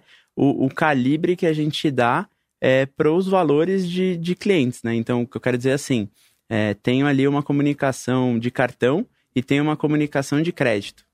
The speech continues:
né? É, ambos são produtos de crédito, né? No final do dia, um pra você jogar pra frente um pagamento, o outro pra você tomar o dinheiro na hora e pagar alguma coisa. É, podem ser pro mesmo cliente. Qual que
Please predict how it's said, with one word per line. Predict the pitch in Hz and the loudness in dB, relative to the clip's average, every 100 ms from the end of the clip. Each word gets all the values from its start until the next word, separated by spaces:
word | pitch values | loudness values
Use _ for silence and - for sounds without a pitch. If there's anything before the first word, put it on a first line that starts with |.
| _ - | _ -6
né? | 117 139 _ _ _ - | -4 -4 _ _ _ 0
É, | 107 90 - | 2 0 0
ambos | 135 170 - | 0 0 -2
são | 170 | -2
produtos | 165 160 151 147 - - - _ - | 0 0 0 -4 -12 -18 -20 _ -10
de | 123 135 | -6 -2
crédito, | - 120 104 - - | 2 2 0 -6 -6
né? | 104 117 113 | -2 0 0
No | |
final | 110 120 120 | -2 -2 -2
do | 120 | -4
dia, | 104 104 | -2 0
um | 117 139 | 0 0
pra | 143 | 0
você | 131 135 - 135 123 - _ _ _ - | 0 -2 0 0 0 -4 _ _ _ -8
jogar | 113 123 123 127 | 0 2 4 0
pra | - 123 | 0 -4
frente | - 120 120 120 | 0 0 0 -2
um | 120 | -2
pagamento, | 117 123 123 147 214 233 | 0 0 0 0 -2 0
o | |
outro | 175 170 | 2 0
pra | - 160 | -2 -2
você | - 160 | -2 -4
tomar | 165 156 151 | -2 0 0
o | 151 | 0
dinheiro | 147 147 156 | 0 0 0
na | 151 135 | 0 2
hora | 143 | 2
e | 160 | 0
pagar | 175 151 147 | -2 0 0
alguma | 151 165 | 0 -2
coisa. | 175 123 104 101 123 _ _ _ _ - | -2 0 0 -2 -8 _ _ _ _ 0
É, | 117 117 - _ | 2 0 -2 _
podem | 143 151 170 | 0 2 0
ser | 170 | 0
pro | 160 165 | -2 0
mesmo | 165 180 175 | 0 0 0
cliente. | 196 127 113 - - _ _ _ | 0 0 -4 -10 -20 _ _ _
Qual | - 151 196 | 0 0 0
que | 233 | -6